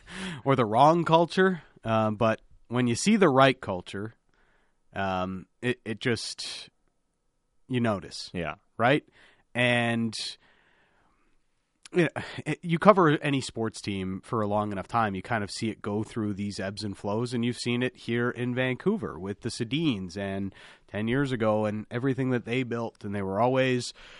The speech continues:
Speaker 1: you know, setting the standard of what it meant to be a Vancouver Canuck and the fitness levels and all of these different types of things, and along the way they lost it.
Speaker 2: Yep.
Speaker 1: Now they gotta get it back.
Speaker 2: Yeah, and,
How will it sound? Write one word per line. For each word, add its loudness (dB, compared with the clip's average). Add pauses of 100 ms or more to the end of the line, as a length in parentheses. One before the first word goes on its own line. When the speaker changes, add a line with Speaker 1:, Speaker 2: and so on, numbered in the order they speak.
(140)
Speaker 1:
you -6
know, -2
setting 0
the -2
standard 4
of 0
what 2
it -4
meant -6
to -6
be 0
a 2
Vancouver -2
Canuck -2
and -8
the -14
fitness -2
levels -2
and -6
all 4
of -2
these 0
different -6
types -6
of -20
things, 4 (760)
and 0 (1040)
along 2
the -2
way -4
they -6
lost -14
it. -20 (640)
Speaker 2:
Yep. 0 (100)
Speaker 1:
Now -4
they -4
gotta -4
get -8
it -14
back. -14
Speaker 2:
Yeah, -4
and, 0